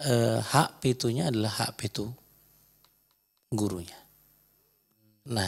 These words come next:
itulah yang kemudian berbahaya. Sehingga kemudian,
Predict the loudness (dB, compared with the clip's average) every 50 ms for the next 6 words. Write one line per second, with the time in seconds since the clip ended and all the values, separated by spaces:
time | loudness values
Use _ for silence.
0 | -2 -4 -4 -2 0 4 6 6 6 6 4 2 0 0 0 0 0 0 2 2
1 | 0 0 0 -2 -2 -2 -4 -6 -8 -10 -12 -16 -20 _ _ _ _ _ _ _
2 | _ _ _ _ _ _ _ -20 -16 _ -4 0 2 4 4 4 4 4 2 -2
3 | -2 -2 -2 -2 -2 -2 -2 -4